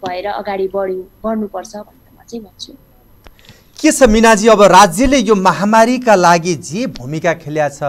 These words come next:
Speaker 2: नेपालका तीन तहका सरकार, तपाईँ त्यसलाई राम्रोसँग अनुभूत पनि गर्नुहुन्छ, अ,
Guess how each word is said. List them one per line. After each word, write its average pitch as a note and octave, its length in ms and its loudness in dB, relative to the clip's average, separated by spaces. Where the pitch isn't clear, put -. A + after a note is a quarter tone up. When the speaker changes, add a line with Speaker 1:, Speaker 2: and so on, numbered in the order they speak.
Speaker 2:
नेपालका D#3+ 320 -2
तीन F3 280 -10
तहका D3+ 360 -2
सरकार, C3 440 -10
तपाईँ C3 300 -12
त्यसलाई C#3 320 -10
राम्रोसँग F3 520 -8
अनुभूत C#3 340 -8
पनि F#3+ 140 -6
गर्नुहुन्छ, B2 380 -8
अ, A#2 140 -12